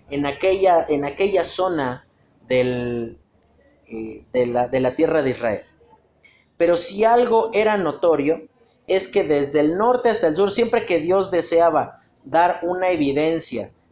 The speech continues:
de que debía de ser obedecido un mandato por todo el pueblo, él decía la siguiente frase, dice, "Desde Dan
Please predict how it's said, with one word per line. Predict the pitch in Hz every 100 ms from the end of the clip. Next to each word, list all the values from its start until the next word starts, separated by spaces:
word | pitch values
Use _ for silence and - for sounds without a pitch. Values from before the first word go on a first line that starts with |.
| _
de | 147 143
que | 151 143 - _
debía | 147 139 175 196
de | 165
ser | - 170 170
obedecido | 160 143 139 135 190 202 196
un | 185
mandato | 180 160 160 160 160
por | - 131 -
todo | 170 180 185
el | 160
pueblo, | 151 156 151 196 202 _ _ _ -
él | 170 165
decía | 160 - 175 175 165 151
la | 139
siguiente | - 143 147 139
frase, | - 110 -
dice, | - 104 -
"Desde | - 113 - 127
Dan | 180 247 330